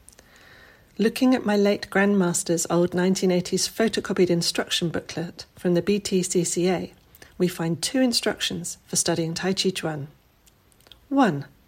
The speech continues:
start Tai Chi. Two, continue Tai Chi. <laughs> He had a very fine sense of humour. So we just start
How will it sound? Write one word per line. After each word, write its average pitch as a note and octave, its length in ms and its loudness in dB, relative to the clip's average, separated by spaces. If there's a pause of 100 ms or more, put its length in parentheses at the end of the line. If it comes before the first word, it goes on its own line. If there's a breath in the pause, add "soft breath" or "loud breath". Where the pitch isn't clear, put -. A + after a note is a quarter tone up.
(540)
start - 460 0
Tai F3 220 -2
Chi. - 340 -4 (1300)
Two, G#3 360 4 (1120 soft breath)
continue F3+ 500 2
Tai E3+ 240 -4
Chi. - 400 -6
<laughs> - 800 -20
He A3 100 4
had G3+ 240 4
a F3 60 4
very F3+ 340 4
fine F3 400 -2
sense - 340 -4
of D#3+ 100 -4
humour. F3 400 -2 (760 loud breath)
So B3 400 2 (220)
we F#3+ 140 2
just G3 260 0
start - 760 0